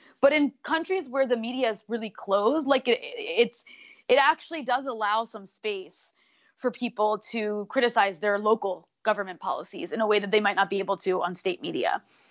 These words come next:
um, or that they certainly cannot do on state media. Uh, and so I, I think it's, there's a similar function. I'm not saying that, again, I'm not saying that the U S outlets are great.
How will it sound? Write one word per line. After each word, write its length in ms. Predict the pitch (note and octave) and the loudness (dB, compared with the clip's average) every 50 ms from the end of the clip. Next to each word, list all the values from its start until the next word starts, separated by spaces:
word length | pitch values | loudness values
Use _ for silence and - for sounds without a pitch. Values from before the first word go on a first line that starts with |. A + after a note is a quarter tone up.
| - - - - _ _ - | -20 -20 -20 -20 _ _ 2
um, 240 | A3 G#3+ G3+ F#3+ F#3 | 4 6 6 4 6
or 80 | A3+ A3+ | 4 2
that 100 | G#3+ G#3+ | 2 2
they 80 | G3+ | -4
certainly 360 | F#3+ - D#4+ D4 B3 A3 G3+ | -2 0 0 0 0 -2 -10
cannot 280 | - - G3 F#3 E3+ E3+ | -10 -10 -8 -8 -8 -8
do 140 | - F#3+ F3+ | -6 -8 -8
on 100 | E3+ E3 | -8 -10
state 240 | - - F#3+ - - | -8 -8 -8 -8 -8
media. 400 | D#3+ D#3+ D3 C#3+ - - - - _ - - - - - C4 - - | -8 -6 -4 -2 0 0 -2 -4 _ -20 -20 -18 -14 -14 -12 -4 2
Uh, 400 | - A3+ G#3+ G#3 G3 F#3+ F#3 - - - - - - - - - _ - - - | 4 6 6 6 6 6 4 2 0 -6 -20 -20 -20 -20 -20 -20 _ -20 -2 0
and 160 | - C#4+ C#4 | 4 4 4
so 540 | - - D#4+ C#4 C#4 C4+ C4+ C4+ C4+ B3 - _ _ _ - | 6 6 6 8 8 6 4 4 -2 -6 -14 _ _ _ -14
I, 280 | A3 A3 - - D#4+ | -14 -14 -8 -8 -8
I 60 | E4+ A3+ | -8 -4
think 240 | - F#4+ F#4+ - | -4 -6 -4 -4
it's, 220 | F#4+ C#4 _ _ _ - D4 D4 A#3+ | -8 -8 _ _ _ -8 -6 -6 -4
there's 160 | C4+ C4+ C4 | -4 -4 -4
a 60 | C4 | -6
similar 460 | A#3 - E4+ E4 D#4 D#4+ C#4+ C4 A#3+ | -10 -4 -4 -2 0 2 2 2 0
function. 680 | - - - B3+ C4+ C#4 - - - A#3 G#3 G3 G3 E3+ | -2 0 0 0 0 0 -8 -4 -4 -4 -4 -4 -4 -6
I'm 80 | F#3+ C4+ | 0 4
not 180 | D#4+ D#4 D#4+ | 4 4 4
saying 200 | - E4+ D4+ C#4+ | 2 0 0 2
that, 160 | C4+ B3+ G#3 - - | 2 0 0 0 -4
again, 180 | A3+ C#4 B3+ A#3 | -2 -2 -2 -2
I'm 80 | A3+ | 0
not 200 | B3 C4 A3+ A#3+ | 0 0 0 0
saying 160 | - C#4+ C4 | -2 -4 -2
that 140 | B3+ B3 A#3 | -4 -6 -6
the 80 | - A#3 | -6 -10
U 160 | G#3+ A3+ A#3 | -6 -2 -2
S 100 | A#3 A3+ | -2 0
outlets 340 | G#3+ G#3+ G#3+ F3+ G#3+ G3+ - | 0 -2 -2 -2 -4 -10 -6
are 100 | G#3 G3 | -8 -8
great. 400 | E3+ F3 G3+ G3 A3+ D4 F4+ F#4 | -6 -4 -6 -4 -4 -6 -8 -10